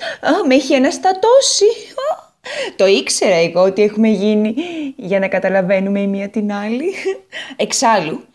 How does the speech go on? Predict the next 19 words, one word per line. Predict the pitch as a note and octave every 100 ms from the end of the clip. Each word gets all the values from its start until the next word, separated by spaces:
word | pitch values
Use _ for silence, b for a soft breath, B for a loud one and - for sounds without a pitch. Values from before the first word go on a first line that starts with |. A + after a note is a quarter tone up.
| B B
όσο | - - A3 F#3+
πιο | -
πολύ | G3 E3+ F#3+
σας | G3+ F3
κοιτάζω, | D#3 C#3+ C#3+ F#3+ F#4+ F#3+ F3
τόσο | F#3+ F#3+ A#3 C4 D4 C#4+ G#3+
βρίσκω | G3+ A#3 -
ότι | B3 A3+
μοιάζετε | G3+ F#3+ G3 G#3
με | G#3
τηγάνι. | G#3+ G#3+ F3+ E3 G#3 A3+ - B3 C4 C4 - D4 - _ _ _ - A#4 B B B _ _ _ _ _ _ _ _ _
Έτσι | - G3+ D4 - G4+ A4 _ _ _
τα | F3
λέγανε | D#3 D#3 C#3+ A#2+ C#3 D3 _ _
η | _ F4
Πατάτα | G#3 F#3 C#4+ F#4 - A4 _ _ _ _ _
και | _ A#4
η |
κιθάρα, | - F#4+ F#3 - - D#3